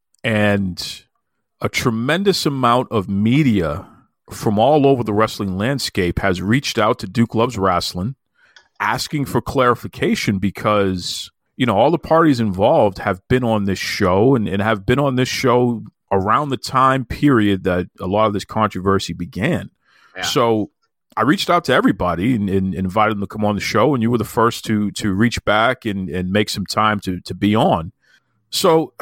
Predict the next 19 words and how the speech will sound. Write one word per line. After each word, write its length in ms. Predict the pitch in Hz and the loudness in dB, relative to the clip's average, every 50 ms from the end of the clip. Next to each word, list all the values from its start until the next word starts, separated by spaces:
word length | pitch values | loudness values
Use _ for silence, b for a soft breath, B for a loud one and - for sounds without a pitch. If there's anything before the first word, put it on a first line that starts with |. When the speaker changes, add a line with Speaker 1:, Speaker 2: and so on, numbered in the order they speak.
| - - | -12 -12
Speaker 1:
<sighs> 180 | - - - | -12 -8 -2
let 120 | 147 190 226 | -2 0 0
me, 160 | 233 214 - - | 0 -2 -4 -2
let 140 | 156 180 | -2 0
me 80 | 226 226 | 0 2
just 240 | 202 214 175 - - | 2 2 0 2 0
lay 200 | 151 160 170 170 | 2 2 2 2
some 240 | 160 - 139 123 104 | 2 0 -2 -4 -2
groundwork 560 | - 120 120 127 123 110 101 101 95 - - | 0 2 2 2 2 2 0 0 -2 -2 -6
here 460 | - - 95 87 87 82 80 - - _ - | -6 -2 -2 0 0 -2 -4 -8 -16 _ -4
for 120 | - 120 | -2 0
everyone 320 | 110 110 107 101 95 92 | 2 2 2 0 0 0
listening. 400 | 95 104 104 - - - - - _ _ _ _ _ _ _ _ _ _ _ _ - | 2 0 0 0 -4 -12 -14 -18 _ _ _ _ _ _ _ _ _ _ _ _ -12
There 280 | - 107 110 123 143 165 | -8 -2 0 2 4 4
are 100 | 180 165 | 2 2
some 200 | - - 156 143 | 0 -4 -6 -4
concerns 640 | - - 117 - - - 180 175 170 175 175 151 123 | -2 -2 -4 -2 -2 0 2 2 2 2 2 0 -2
about, 520 | 104 92 101 95 95 92 90 - - - | -2 0 2 2 2 2 0 -2 -2 0
um, 480 | 95 87 85 82 82 65 67 67 - | 2 2 2 0 -2 -6 -12 -14 -18